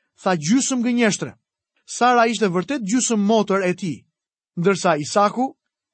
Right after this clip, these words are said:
tha një gënjeshtër të plot. Lexojmë poshtë vargun e tetë.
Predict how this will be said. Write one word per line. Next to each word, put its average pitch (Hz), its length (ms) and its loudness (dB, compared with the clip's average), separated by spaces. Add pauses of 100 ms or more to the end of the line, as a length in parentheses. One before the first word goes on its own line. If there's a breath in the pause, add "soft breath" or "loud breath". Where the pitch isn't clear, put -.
(140)
tha 247 140 -4
një 254 180 -4
gënjeshtër 190 480 0
të 240 100 0
plot. 208 340 -2 (460)
Lexojmë 220 400 2
poshtë 220 240 2
vargun 190 320 2
e 185 60 -2
tetë. 185 280 -4